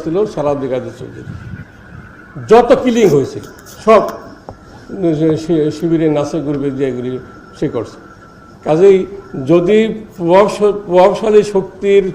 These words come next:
থেকে বিচ্ছিন্ন না করা যায়, কই এখন তো চরমপন্থীরা দ-, দক্ষিণাঞ্চলে মাথা ছাড়াতে ওঠে না,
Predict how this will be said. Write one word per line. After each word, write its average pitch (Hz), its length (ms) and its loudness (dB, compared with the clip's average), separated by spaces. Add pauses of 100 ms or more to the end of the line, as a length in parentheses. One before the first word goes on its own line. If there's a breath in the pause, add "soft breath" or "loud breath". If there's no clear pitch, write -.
থেকে 185 240 0
বিচ্ছিন্ন 180 520 -2
না 165 220 2
করা 156 300 -2
যায়, 135 280 -2 (580 loud breath)
কই 170 140 2
এখন 180 180 4
তো 175 140 -6
চরমপন্থীরা 175 600 2 (300)
দ-, 156 200 4
দক্ষিণাঞ্চলে 165 560 -2 (140)
মাথা 151 240 -4
ছাড়াতে 151 280 -4
ওঠে 139 200 -4
না, 143 120 -6